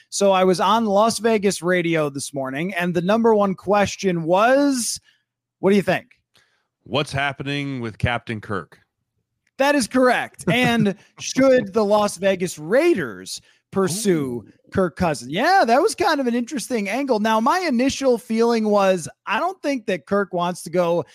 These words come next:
Speaker 1: be in a division with Mahomes after he was in a division with Aaron Rodgers for most of his time in Minnesota. But I haven't really taken them seriously as a team that Kirk Cousins could join. I,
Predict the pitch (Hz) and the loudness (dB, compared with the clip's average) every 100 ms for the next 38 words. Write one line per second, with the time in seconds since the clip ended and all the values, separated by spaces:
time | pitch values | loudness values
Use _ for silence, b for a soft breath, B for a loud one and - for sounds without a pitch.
0 | b - 185 214 208 170 175 196 185 175 | b -8 -2 0 0 -2 0 0 0 -4
1 | 143 143 143 294 196 170 180 - b b | -4 -4 2 4 4 0 -4 -8 b b
2 | 190 202 214 196 214 208 214 196 175 208 | -4 -2 0 0 0 -2 -2 -4 0 0
3 | 214 208 175 175 190 214 165 185 285 196 | 0 0 -2 -2 -2 -2 0 2 2 2
4 | 175 190 - 180 165 202 202 180 165 - | 0 -2 -2 -2 0 0 -2 -6 -6 -2
5 | 170 170 165 b b b 202 202 196 196 | -2 0 -4 b b b 2 2 2 0
6 | 190 - 240 214 175 202 - 226 339 381 | 0 0 2 2 2 0 -2 -2 0 0
7 | 240 196 220 269 254 - 214 226 202 196 | -4 2 2 2 -2 -2 -2 -2 0 0
8 | 196 - - 151 233 254 254 302 311 269 | 0 -6 -6 -4 -4 -6 -6 -8 -8 -8
9 | 170 175 180 156 - 165 - 185 202 196 | -4 -2 -2 -4 -10 -10 -4 -4 -2 -2
10 | 180 151 - - 180 - 180 175 180 - | -2 -4 -6 -4 -4 0 -2 -2 -8 -6
11 | 160 131 180 202 214 - b b b _ | -8 0 2 2 0 -4 b b b _
12 | - 165 170 | -6 -4 -4